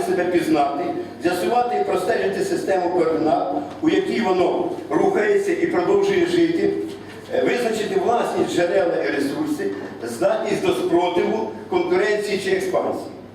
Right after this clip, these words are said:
Дивне було б якраз протилежне, коли б така національна історіографія в Україні не з'явилася.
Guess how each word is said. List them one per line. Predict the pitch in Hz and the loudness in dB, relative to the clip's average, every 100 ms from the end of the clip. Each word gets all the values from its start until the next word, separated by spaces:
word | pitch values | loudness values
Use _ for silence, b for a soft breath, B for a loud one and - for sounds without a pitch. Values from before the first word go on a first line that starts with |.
| - - - B B B - | -20 -20 -20 B B B -6
Дивне | 254 247 | -2 0
було | 240 226 226 | 2 2 0
б | |
якраз | 220 - - - | 0 2 0 0
протилежне, | 190 196 220 214 175 - - | -2 0 2 2 2 0 0
коли | 175 190 | 2 2
б | |
така | 180 175 196 | 2 0 2
національна | 180 170 170 180 170 165 | 2 2 2 2 0 0
історіографія | 160 151 170 160 - 165 | 0 2 2 0 0 -2
в | 156 | 0
Україні | 156 165 170 170 | 0 4 4 4
не | 170 | 2
з'явилася. | 160 151 - - - - | 2 2 2 0 -4 -8